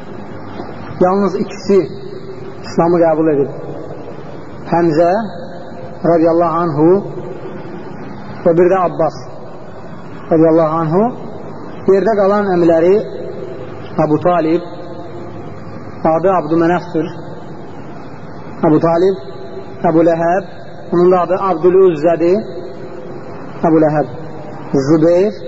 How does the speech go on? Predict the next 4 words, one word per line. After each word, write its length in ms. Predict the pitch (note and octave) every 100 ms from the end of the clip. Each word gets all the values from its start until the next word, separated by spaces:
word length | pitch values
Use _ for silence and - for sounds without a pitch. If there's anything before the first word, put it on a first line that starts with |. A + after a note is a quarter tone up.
| - F3 - - F3 - - - - - - F3
Abdülkəbə, 840 | D#3 F3 E3 - G3 F3 D#3+ D#3+ G3+ - - - - - - - - - - - - -
El-Mukavvim, 720 | E3+ E3+ E3+ F#3+ F3 F#3 G3 G#3 F#3+ - - - - - - - - - -
Dirar, 460 | F3+ E3+ F3 F#3+ G#3 - - - - - - - - - -
Kusəm, 500 | G3 F#3+ E3+ F#3+ G#3